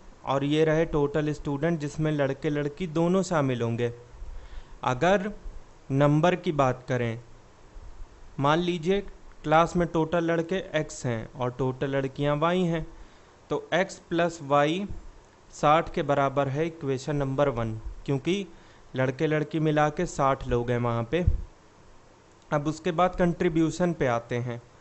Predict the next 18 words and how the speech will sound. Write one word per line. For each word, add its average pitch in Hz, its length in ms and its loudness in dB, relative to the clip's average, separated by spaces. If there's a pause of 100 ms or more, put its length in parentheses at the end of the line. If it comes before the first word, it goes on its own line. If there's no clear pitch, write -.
(760)
अगर 196 320 2
क्लास 180 540 2
के 202 100 4
हर 160 200 0
एक 175 200 2
लड़के 160 360 0
की 175 160 -4
बात 151 360 2
करें, 123 260 0
हर 160 240 6
एक 196 160 2
लड़के 123 360 -2
की, 113 220 -8 (520)
तो 165 80 0 (140)
उसने 165 340 0
कितने 190 360 0
रुपए 185 260 2
दिए? 120 260 0